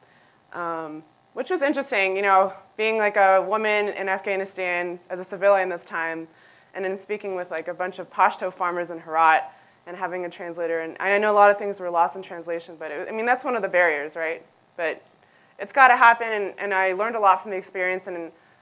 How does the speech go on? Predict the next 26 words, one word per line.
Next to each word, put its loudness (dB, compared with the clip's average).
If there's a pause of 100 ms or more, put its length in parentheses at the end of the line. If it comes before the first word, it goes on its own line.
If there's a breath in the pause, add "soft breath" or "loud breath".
(160 soft breath)
one -2
of -2
the -8
things -8
I 0
really 0
learned 0
was -8
we -10
really 0
have 2
to, -6
like, -6 (720)
have 0
our 4
Afghan 4
partners -6
be -12
the -10
most -8
important -8
people -12
in -12
this -14
value -8
chain. -20